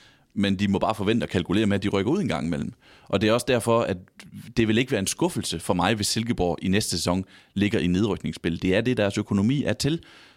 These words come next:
Og så skal vi, som jeg tror også, vi har snakket om tidligere, tillade os bare at nyde og glæde os over, hvor godt et hold de havde i den her sæson, og fejre og hylde den her sæson, ikke? For der kan godt være seks spillere, der vil, der gerne vil prøve noget andet,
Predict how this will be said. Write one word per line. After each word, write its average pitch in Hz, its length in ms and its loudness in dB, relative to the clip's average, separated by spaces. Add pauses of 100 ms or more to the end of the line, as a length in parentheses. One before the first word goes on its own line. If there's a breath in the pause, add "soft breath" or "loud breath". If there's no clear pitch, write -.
Og 101 100 -2
så 123 100 0
skal 117 180 -2
vi, 101 340 0
som 95 260 0
jeg 87 120 2
tror 98 160 0
også, 98 120 -4
vi 92 40 -2
har 87 60 -4
snakket 95 260 0
om 90 100 -2
tidligere, 127 320 -2 (500 loud breath)
tillade 123 240 2
os 107 180 -2
bare 117 140 4
at 120 60 2
nyde 123 340 4
og 107 120 -2
glæde 110 320 2
os 120 80 -4
over, 110 160 2
hvor 101 100 -2
godt 123 180 0
et 104 80 -2
hold 120 180 2
de 104 100 0
havde 110 120 4
i 113 40 0
den 113 160 2
her 92 120 0
sæson, 98 360 -2 (220 loud breath)
og 92 100 -2
fejre 110 340 4
og - 120 0
hylde 113 220 4
den 101 160 2
her 98 120 0
sæson, 98 380 0
ikke? 113 140 -2 (220 loud breath)
For - 80 -4
der 131 80 2
kan 156 200 0
godt 107 240 0
være 87 180 2
seks - 220 -2
spillere, 87 340 0 (340 loud breath)
der 92 100 2
vil, 82 280 0
der 87 60 2
gerne 85 220 0
vil 82 80 0
prøve 85 200 -2
noget 80 160 -2
andet, 82 260 -2